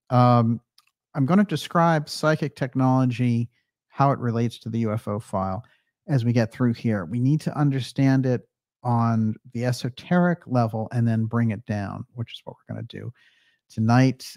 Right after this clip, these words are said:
It's great to have so many of you here with us. Um, before I go any further, I wanted to mention to anyone who's new here, to,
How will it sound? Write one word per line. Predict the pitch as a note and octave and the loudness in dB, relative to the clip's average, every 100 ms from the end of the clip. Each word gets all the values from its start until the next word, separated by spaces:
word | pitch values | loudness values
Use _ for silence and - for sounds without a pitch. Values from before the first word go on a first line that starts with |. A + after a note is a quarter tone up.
| - | -8
It's | B2 | -8
great | - C3 B2+ | -2 -2 0
to | |
have | A#2+ B2 | 0 0
so | A#2+ A#2+ | 0 -2
many | A#2+ A#2+ | 0 -2
of | A2+ A2 | -4 -8
you | A2+ | -16
here | - A#2+ A2 G#2+ | -6 -2 -2 -2
with | A2+ C3 B2+ | -2 -2 -2
us. | A#2 - - - _ | -4 -4 -18 -20 _
Um, | A#2 A2+ A2+ A2 A2 - - | -6 -2 -2 -2 -6 -10 -14
before | B2+ - C#4 | -12 -4 -2
I | |
go | A#3 | 0
any | F#3+ E3 | 2 0
further, | - D#3+ C#3 | 0 2 2
I | C3+ | 2
wanted | G3 A#3+ | 2 2
to | |
mention | E3+ D#3+ - - B2 A#2+ - _ _ | 2 2 0 0 0 0 -10 _ _
to | - D3 | -12 0
anyone | C#3+ D3 | 2 4
who's | C3 B2+ - | 4 2 2
new | C#3 C#3 | 4 4
here, | A#2+ A#2 G#2+ G#2 B2 | 2 0 0 -2 -8
to, | - A#2 | -8 -8